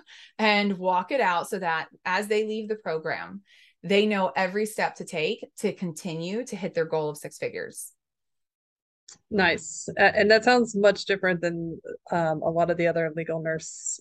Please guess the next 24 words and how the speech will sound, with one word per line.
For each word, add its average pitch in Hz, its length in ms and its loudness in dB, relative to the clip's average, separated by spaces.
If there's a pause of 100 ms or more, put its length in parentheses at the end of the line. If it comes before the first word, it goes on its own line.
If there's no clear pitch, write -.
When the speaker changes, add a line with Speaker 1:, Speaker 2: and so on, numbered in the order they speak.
Speaker 2:
uh, 156 160 0 (100)
programs 156 760 0 (340)
that 160 100 2
I've, 147 180 4 (160)
I've 156 360 2
come 151 160 0
across. - 480 0 (160)
Um, 147 360 2
I - 60 -2
mean, 156 140 -2
that 160 260 2
sounds, 151 460 -2 (1080)
one, 165 380 6
it 165 160 0
sounds 160 380 2
really 175 240 8
promising, 190 640 2
<laughs> 220 200 0
like 226 400 4
you 208 140 2
are 185 100 4
actually 190 340 2
gonna 180 200 -2
get 180 220 0